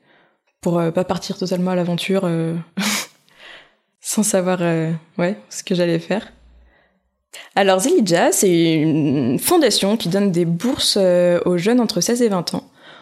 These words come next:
pour partir tout seul minimum un mois avec un sujet d'étude. Et le deal, c'est de, euh, en échange de cette bourse, de ramener un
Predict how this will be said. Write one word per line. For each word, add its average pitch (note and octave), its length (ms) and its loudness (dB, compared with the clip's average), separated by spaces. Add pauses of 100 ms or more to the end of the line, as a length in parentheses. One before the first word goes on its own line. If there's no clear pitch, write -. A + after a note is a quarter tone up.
(160)
pour F#3 140 -2
partir G#3 300 -2
tout A#3 120 -2
seul G#3+ 280 0
minimum F#3+ 440 0
un F3+ 140 -2
mois F3 380 -2
avec F3+ 240 0
un F3 80 0
sujet G3 200 -2
d'étude. G3+ 440 -4 (800)
Et G3+ 260 6
le G3 120 4
deal, A3 280 2
c'est A3 180 0
de, F3+ 140 0
euh, F3+ 500 4
en E3+ 140 0
échange F3+ 260 0
de G3+ 100 0
cette F3 260 -2
bourse, G#3 260 -4
de F#3 80 2
ramener F3+ 400 2
un F3+ 420 0